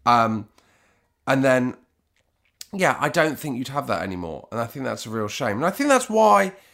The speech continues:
people would gravitate towards a podcast, or they would gravitate towards stuff that people make themselves on the internet and stuff, because it's beholden to less, you know, things. It's, it's not need,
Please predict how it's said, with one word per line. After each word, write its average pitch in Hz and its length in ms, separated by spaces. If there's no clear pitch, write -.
people 180 340
would 170 320
gravitate 120 580
towards 110 500
a - 40
podcast, 92 720
or 113 140
they 110 100
would 120 240
gravitate 104 480
towards 104 320
stuff - 340
that 104 140
people 107 220
make 107 260
themselves 104 440
on 98 120
the 117 80
internet 110 420
and 87 100
stuff, - 360
because 143 440
it's 135 140
beholden 143 720
to 123 120
less, 120 580
you 139 120
know, 95 220
things. 123 540
It's, 113 180
it's 131 160
not 151 260
need, 156 320